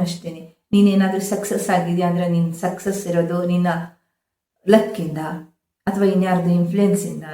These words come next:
ಇನ್ಯಾವುದೋ ಹಾಗೆ ಹೀಗೆ ಒಂದೂನು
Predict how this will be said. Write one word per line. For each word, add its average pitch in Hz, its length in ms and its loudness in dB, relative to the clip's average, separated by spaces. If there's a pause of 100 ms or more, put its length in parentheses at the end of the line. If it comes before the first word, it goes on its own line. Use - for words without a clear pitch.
(440)
ಇನ್ಯಾವುದೋ 175 640 2
ಹಾಗೆ 175 380 -2
ಹೀಗೆ 175 580 -6 (120)
ಒಂದೂನು 339 680 2